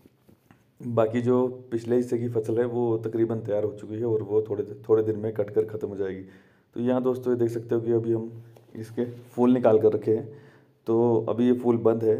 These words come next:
अभी इन्हें और काट कर छोटा किया जाएगा,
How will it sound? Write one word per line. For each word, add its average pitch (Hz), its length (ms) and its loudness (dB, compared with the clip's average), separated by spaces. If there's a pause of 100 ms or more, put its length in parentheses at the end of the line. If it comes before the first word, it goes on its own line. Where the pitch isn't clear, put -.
(180)
अभी 113 480 -2
इन्हें 117 520 -6 (200)
और 107 280 -2 (600)
काट 101 180 0
कर 120 240 0 (380)
छोटा 113 260 2
किया 110 200 2
जाएगा, 104 320 0